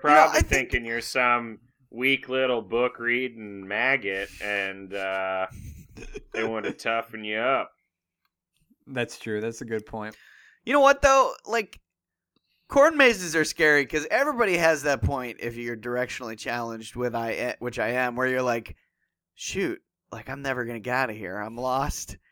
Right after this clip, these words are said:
Speaker 1: and I'm gonna be stuck in this corn forever, and I'm gonna, I'm gonna just have to, like, become a farmer and harvest to be able to get
Speaker 2: I mean,
Speaker 1: out
Speaker 2: you
Speaker 1: of here."
Speaker 2: could, you
Speaker 3: Yeah, at least you have
Speaker 2: could,
Speaker 3: sustenance available.
Speaker 2: you could just walk through the corn.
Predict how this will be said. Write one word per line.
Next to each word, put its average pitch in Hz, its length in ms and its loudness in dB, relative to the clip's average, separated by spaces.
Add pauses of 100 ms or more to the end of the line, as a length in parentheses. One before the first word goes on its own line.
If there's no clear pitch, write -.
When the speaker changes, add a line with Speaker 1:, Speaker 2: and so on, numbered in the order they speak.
(260)
Speaker 1:
and - 120 -6
I'm 127 60 -6
gonna 127 100 -8
be 123 140 -6
stuck 160 320 4
in 165 60 2
this 151 140 -2
corn 151 300 4
forever, 139 580 4
and 131 140 0
I'm 127 100 -4
gonna, 127 340 -2
I'm 127 160 -8
gonna 127 160 -8
just 131 240 -6
have 131 240 -2
to, 131 100 -6
like, 123 200 -4
become 131 280 -4
a 127 80 -4
farmer 135 520 2
and 120 160 -6
harvest 143 640 2
to 127 80 -8
be 120 140 -6
able 120 140 -6
to 117 80 -4
get 127 160 -2
Speaker 2:
I 135 40 2
mean, 139 80 4
Speaker 1:
out 139 60 0
Speaker 2:
you 117 80 -2
Speaker 1:
of - 40 -14
here." 196 220 4
Speaker 2:
could, - 120 -12
you 147 100 -8
Speaker 3:
Yeah, 214 120 8
at 147 60 4
least 220 200 6
you 190 60 8
have 165 100 10
Speaker 2:
could, 143 80 4
Speaker 3:
sustenance 131 500 -2
available. 107 580 -4
Speaker 2:
you 127 160 0
could 170 320 2
just 135 240 -6
walk 127 420 0
through 131 260 -2
the - 100 -10
corn. 80 420 -14